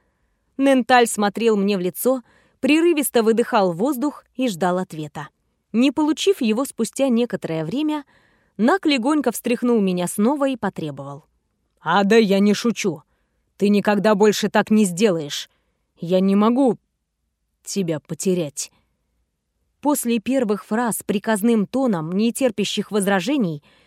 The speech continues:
последнее буквально вышибло воздух из моей груди. Ненталь опять скатился на мольбу, молитву даже, и у меня в груди защемило. Он и распоряжался, как привык,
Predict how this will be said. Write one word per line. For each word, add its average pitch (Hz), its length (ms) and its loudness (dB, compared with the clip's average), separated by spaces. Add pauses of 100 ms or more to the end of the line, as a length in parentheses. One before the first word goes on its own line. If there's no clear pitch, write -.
(180)
последнее 262 580 2
буквально 233 560 2
вышибло 202 540 0
воздух 247 520 -4
из 247 160 -2
моей 190 360 0
груди. 165 400 -6 (720)
Ненталь 226 560 2
опять 226 320 -4
скатился 202 580 -4
на 190 100 0
мольбу, 156 400 -4 (380)
молитву 233 540 0
даже, 160 320 -8 (540)
и 262 120 0
у 214 80 4
меня 208 280 2
в 170 60 -6
груди 185 360 -2
защемило. 170 640 -4 (760)
Он 302 240 2
и 262 80 6
распоряжался, 247 920 2
как - 240 -4
привык, 262 500 -4